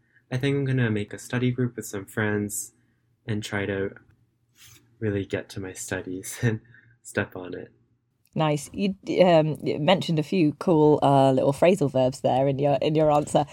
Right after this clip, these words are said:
Speaker 2: I've become a phrasal verb obs-, obsessed person. <laughs> Lately, I'm just like, <laughs> I always thinking to myself during every conversation,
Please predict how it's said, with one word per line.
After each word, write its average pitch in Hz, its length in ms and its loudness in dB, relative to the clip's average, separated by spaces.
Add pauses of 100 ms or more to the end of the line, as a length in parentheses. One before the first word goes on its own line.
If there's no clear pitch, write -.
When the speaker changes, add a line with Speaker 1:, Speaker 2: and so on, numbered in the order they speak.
(160)
Speaker 2:
I've - 160 8
become 277 260 10
a 269 60 10
phrasal 214 420 8
verb 170 260 10
obs-, - 360 4
obsessed - 560 4
person. 160 460 2 (280)
<laughs> - 180 10
Lately, 349 500 12
I'm 220 100 10
just 269 180 12
like, 254 240 12
<laughs> - 520 8
I 247 160 12
always 294 400 12
thinking 269 320 12
to 254 60 12
myself 180 420 12 (100)
during 180 240 12
every 190 200 10
conversation, 170 680 8